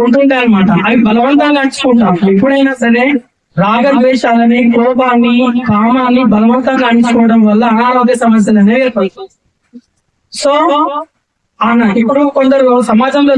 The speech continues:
చూస్తుంటాం, చెడు వ్యసనాలు ఉన్న వ్యక్తి హాయిగా సంతోషంగా ఉంటారు,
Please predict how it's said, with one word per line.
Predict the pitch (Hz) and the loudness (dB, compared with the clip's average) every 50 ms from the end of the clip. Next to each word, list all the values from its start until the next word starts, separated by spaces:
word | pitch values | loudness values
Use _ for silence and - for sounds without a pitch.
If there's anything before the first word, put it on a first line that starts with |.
| 220 254 | 2 0
చూస్తుంటాం, | 254 233 254 254 233 208 202 190 165 - - - 247 | 0 0 -2 0 0 0 0 0 -2 -4 -4 -2 -2
చెడు | 247 262 277 | 0 0 2
వ్యసనాలు | 294 285 269 285 294 285 277 285 | 2 2 2 2 0 0 -2 -4
ఉన్న | 294 285 | -4 -6
వ్యక్తి | 277 269 _ _ _ - 302 269 - - - 339 330 _ _ _ _ _ _ _ _ _ _ _ _ - - | -6 -6 _ _ _ -8 -8 -8 -8 -12 -20 -20 -20 _ _ _ _ _ _ _ _ _ _ _ _ -14 -8
హాయిగా | - - 233 247 277 302 294 285 277 269 254 254 247 | -4 -4 -2 -2 -2 -2 -2 -2 -2 -2 -4 -4 -4
సంతోషంగా | - 233 233 233 277 262 247 269 269 262 | -2 0 0 2 0 0 0 0 0 0
ఉంటారు, | 254 240 226 233 - - - - 247 240 - 254 247 | 0 0 0 0 0 -2 -4 -6 -8 -8 -8 -12 -20